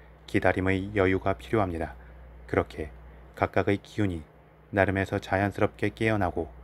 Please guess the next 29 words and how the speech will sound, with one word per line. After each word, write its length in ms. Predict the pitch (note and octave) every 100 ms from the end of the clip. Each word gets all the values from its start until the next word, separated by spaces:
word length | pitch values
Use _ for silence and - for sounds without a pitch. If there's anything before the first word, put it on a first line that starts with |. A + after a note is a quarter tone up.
| - - -
조화로움을 560 | - G2+ F#2 F#2 F#2 F#2+
찾을 280 | - G2+ F#2+
수 100 | G2+
있도록 300 | - G2+ G2
기다리면 540 | - G2 F#2 D#2+ D2 - - - - -
개미일주 680 | - G2+ G2+ F#2 - G2+ G2
본인 300 | - G2 G2
스스로도 600 | - A2+ B2+ F#2+ F2 D2+ - - - - -
상황을 500 | - F#2 F#2 F#2 F2+
주도적으로 600 | - G2+ F#2+ F#2 G2 G2 - B2+
이끌 340 | G#2+ - G2+
수 160 | - A2
있는 320 | G2 G2 G2+
힘을 320 | - G#2+ G#2+
비축할 520 | G#2 - - - G2
수 120 | F2+ A2
있고 360 | - - D2+ - - - - -
굳이 360 | - F#2 F#2 F#2
본인이 420 | - G2 F#2 G2+
인위적 500 | A2 G2 F#2+ G#2+ G2
힘을 260 | - G#2
쓰지 300 | G2 A2+ -
않아도 380 | A2 F2+ E2 D#2 - - - - -
상황이 380 | - F#2+ G2 F#2
알아서 340 | F2+ F#2+ G2 -
풀려가는 580 | - A2 G2+ F#2 F#2+ F#2+ -
부분도 440 | G#2 G2 F#2+ G2
생기게 380 | F#2+ G#2 G#2 G#2+
됩니다. 340 | G2 D#2+ D2+